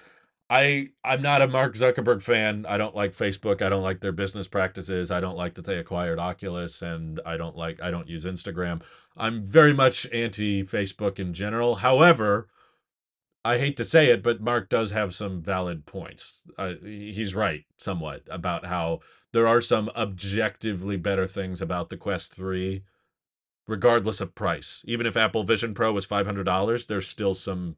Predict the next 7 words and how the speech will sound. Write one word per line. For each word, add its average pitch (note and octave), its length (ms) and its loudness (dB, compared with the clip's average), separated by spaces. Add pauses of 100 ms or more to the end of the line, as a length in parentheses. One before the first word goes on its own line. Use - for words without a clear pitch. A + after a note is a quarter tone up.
(140)
Quest - 340 -6
three E2+ 260 -8
advantages. D2+ 680 -12 (760)
I'm G2 100 -8
sorry, G#2+ 460 6 (100)
uh, G#2 160 -8
like, G2 220 -2